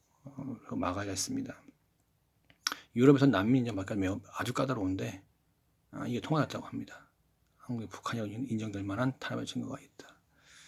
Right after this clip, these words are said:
이슈가 되려고 하는데 과연 한번 보시죠. 뭐 지금 장관들, 뭐 저 국무총리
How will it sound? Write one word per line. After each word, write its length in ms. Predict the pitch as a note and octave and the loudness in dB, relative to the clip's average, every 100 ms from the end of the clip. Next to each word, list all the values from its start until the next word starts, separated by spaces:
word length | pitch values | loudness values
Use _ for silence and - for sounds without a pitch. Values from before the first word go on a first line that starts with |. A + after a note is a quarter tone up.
| - - - - - - - | -20 -20 -20 -20 -20 -18 2
이슈가 260 | B2+ - C3 | 4 6 6
되려고 240 | A2 G#2 | 6 0
하는데 280 | G#2+ F#2+ G#2 - - - - _ _ _ - - | -2 0 0 -2 -4 -12 -20 _ _ _ -20 -14
과연 320 | - G#2 - - | -10 -8 -10 -16
한번 240 | - - - | -12 -12 -12
보시죠. 380 | - - - - _ _ _ _ - - - _ _ _ _ - - - - _ _ _ - | -14 -12 -12 -16 _ _ _ _ -20 -20 -20 _ _ _ _ -20 -18 -18 -20 _ _ _ -2
뭐 360 | C#3 C#3+ C#3+ B2+ | 4 6 6 4
지금 560 | - B2+ B2 A#2+ A2 | -4 -4 -2 0 -2
장관들, 760 | A2 - A#2+ A#2+ A2+ G#2 F#2+ - - | -2 0 4 4 2 0 -6 -10 -12
뭐 220 | - - - | -10 -10 -12
저 100 | - | -14
국무총리 680 | - A2 G#2+ - B2+ - | -4 -4 -2 -6 -6 -8